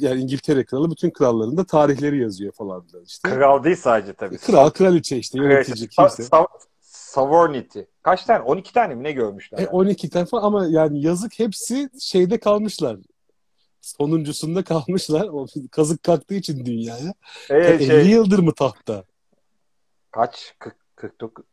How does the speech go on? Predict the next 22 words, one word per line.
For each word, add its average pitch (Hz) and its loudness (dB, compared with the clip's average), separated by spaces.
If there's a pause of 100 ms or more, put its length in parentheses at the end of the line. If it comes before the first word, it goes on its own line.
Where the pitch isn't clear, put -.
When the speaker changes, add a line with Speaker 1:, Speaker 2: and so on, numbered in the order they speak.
Speaker 2:
Evet 117 -4
ya, 98 -4
elliyi 107 -8
geçti 110 -8
galiba, 101 0 (140)
e, 107 -20
Elizabeth. 101 -14
Kaç 147 -4
sene 320 -16
oldu? 110 -10 (360)
Valla 151 2
Speaker 1:
Bilmiyorum. 127 0 (180)
Speaker 2:
takip 147 -8
edemiyorum 139 -4
yani. 127 -6 (460)
Hatta 151 0
bir, 165 -10
e, 143 -6
şey, 151 -2 (100)
korona 147 -2
başlayınca, 156 -4 (240)
e, 117 -14